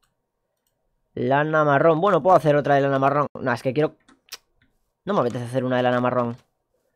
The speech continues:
Me apetece pillar la, mm, la otra. Mira, aquí dejé otro cubo de lava, ahora que me acuerdo. Ah, no, espérate, tengo las tijeras. Tengo las tijeras.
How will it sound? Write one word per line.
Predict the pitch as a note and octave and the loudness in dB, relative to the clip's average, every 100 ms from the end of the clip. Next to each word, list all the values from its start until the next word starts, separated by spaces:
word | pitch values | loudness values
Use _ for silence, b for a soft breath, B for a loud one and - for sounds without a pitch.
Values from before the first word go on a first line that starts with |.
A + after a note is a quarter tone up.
| _ _ _ _ _ _ _ _ _ _ - | _ _ _ _ _ _ _ _ _ _ -6
Me | C3+ | -2
apetece | C#3+ D3 E3 F#3+ | 0 2 2 2
pillar | F#3+ F#3+ G3 G3 | 2 4 6 6
la, | F#3+ E3+ D#3+ D3 C#3+ C3+ | 4 6 6 4 2 0
mm, | C3 B2+ A#2+ A#2 A2+ D2 | -2 -4 -4 -6 -8 -6
la | B2+ C3+ | 0 2
otra. | C#3+ C#3 | 2 0
Mira, | F3 | -2
aquí | F#3+ | 0
dejé | G#3+ G#3 | -2 0
otro | G3+ E3 | 0 0
cubo | D3 D3 | 0 2
de | C#3 | 4
lava, | C#3 B2+ - - | 4 2 -2 -4
ahora | B2+ | -2
que | B2 | -2
me | A#2+ | -2
acuerdo. | B2 B2+ - _ _ _ _ _ _ _ _ _ _ _ _ _ _ _ _ _ _ _ _ _ _ _ _ _ _ _ - | -2 -4 -8 _ _ _ _ _ _ _ _ _ _ _ _ _ _ _ _ _ _ _ _ _ _ _ _ _ _ _ 0
Ah, | G#3+ | 0
no, | |
espérate, | A3+ A#3+ A3+ G3+ | 2 4 4 4
tengo | A3 | 4
las | A3 - | 4 2
tijeras. | D3 G#3+ B2 - - | 2 2 2 0 -12
Tengo | - E3+ | -8 -2
las | C#3 | -2
tijeras. | - E3 C3 D#2+ - | -2 -4 -4 -6 -14